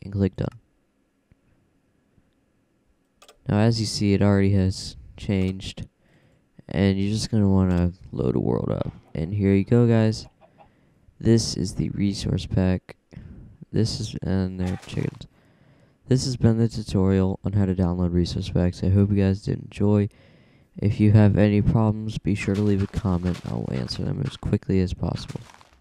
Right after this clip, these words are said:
If you did enjoy, be sure to leave a like, rating, comment,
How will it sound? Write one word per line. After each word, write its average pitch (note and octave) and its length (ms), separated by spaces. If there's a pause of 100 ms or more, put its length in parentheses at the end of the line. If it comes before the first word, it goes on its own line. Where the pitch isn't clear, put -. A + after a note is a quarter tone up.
(560)
If A#2 220
you C3+ 60
did C3+ 180
enjoy, G2+ 380
be - 140
sure A2 200
to A2+ 60
leave A2+ 200
a G#2 60
like, G#2 260
rating, A2 300
comment, F#2+ 400